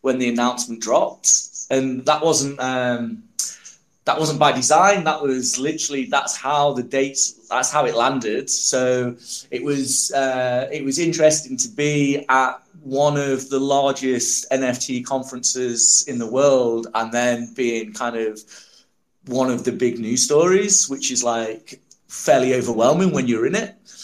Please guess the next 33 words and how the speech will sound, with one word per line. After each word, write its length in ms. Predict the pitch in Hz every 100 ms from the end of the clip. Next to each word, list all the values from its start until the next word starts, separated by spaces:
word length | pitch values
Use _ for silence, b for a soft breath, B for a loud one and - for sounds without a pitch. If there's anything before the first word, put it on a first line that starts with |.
| B _
But 160 | 147
I 20 |
think, 320 | 131 180 170 170
um, 440 | 147 143 139 135
just 180 | 170 170
to 100 | 180
echo 380 | 165 160 156 147
what 180 | 139
James 340 | 139 151 156 147
was 120 | -
saying, 220 | 143 135
I 60 | 127
think 180 | 131 135
the 80 |
more, 640 | 135 139 151 156 151 139 - _ - _
the 80 | 135
more 420 | 131 151 180 175
we 140 | 160
spoke 680 | 160 - - 151 156 156 156
with 140 | 151 139
eBay, 420 | 143 139 135 135
the 80 | 131
more, 600 | 135 143 151 147 143 -
the 80 |
closer 400 | 120 - 156 156
we 100 | 131
got 320 | 127 135 143 -
to 80 | 123
that 300 | 123 127 -
kind 300 | 123 123 120
of 260 | 117 113
decision 480 | 117 - 135 135 123
time, 560 | - 113 110 107 107